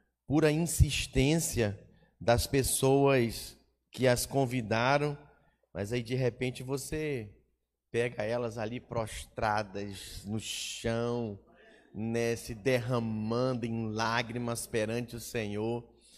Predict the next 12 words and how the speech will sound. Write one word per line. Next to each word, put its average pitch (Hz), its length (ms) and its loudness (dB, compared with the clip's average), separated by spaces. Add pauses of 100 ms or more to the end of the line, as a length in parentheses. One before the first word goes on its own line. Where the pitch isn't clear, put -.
(320)
É - 100 -2
uma 170 160 -4
experiência 147 680 -2
sobrenatural, 127 840 -2
não 131 180 0
me 160 140 -2
canso, - 840 -6 (640)
né, 104 220 -2
de 107 160 -8
ver 123 240 -2
isso, 113 600 -4
de 110 640 -2